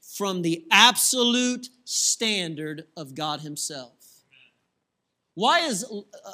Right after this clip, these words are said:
a lie sin? Why is a white lie a sin? Because Almighty God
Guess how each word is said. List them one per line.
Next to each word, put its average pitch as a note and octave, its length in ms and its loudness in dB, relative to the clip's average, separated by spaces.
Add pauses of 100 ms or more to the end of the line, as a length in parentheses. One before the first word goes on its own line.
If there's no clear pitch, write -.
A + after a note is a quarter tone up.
a F3 80 -4
lie G#3+ 360 2
sin? F3+ 560 -2 (120)
Why F#4 280 6
is C4 120 2
a A#3+ 180 2
white C4 540 2
lie F3 500 -2 (180)
a F#3 80 -4
sin? D#3+ 480 -2 (180)
Because A#3 420 2
Almighty E4 680 6
God G#3 460 6